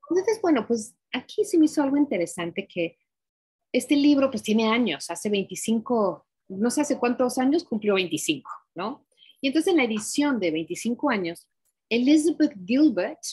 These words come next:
es una escritora. Ella escribió,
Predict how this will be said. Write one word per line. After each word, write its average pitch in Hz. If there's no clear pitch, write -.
es 170
una 196
escritora. 190
Ella 285
escribió, 196